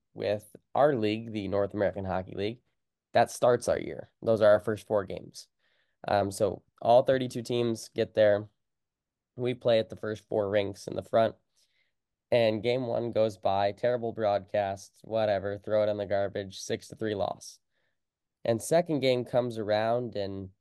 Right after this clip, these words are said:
and I'm, I'm ready to go. I'm getting my sheets, and normally they print your spotter sheets off for the players about forty-five minutes before the game.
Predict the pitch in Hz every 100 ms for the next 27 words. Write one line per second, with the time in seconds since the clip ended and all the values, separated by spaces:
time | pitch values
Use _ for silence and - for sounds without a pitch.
0 | _ _ _ _ _ - 110 107 101 98
1 | 95 92 92 - 87 82 78 98 110 110
2 | 107 98 98 104 104 101 101 98 110 -
3 | 101 98 98 - - 110 - - 101 101
4 | 95 95 _ _ _ - 170 214 175 143
5 | - 147 - 120 117 107 - - 110 113
6 | 110 - 107 - 95 107 _ _ _ -
7 | 107 123 - 98 98 95 92 - _ 123
8 | 139 135 117 113 110 107 101 - - -
9 | 95 -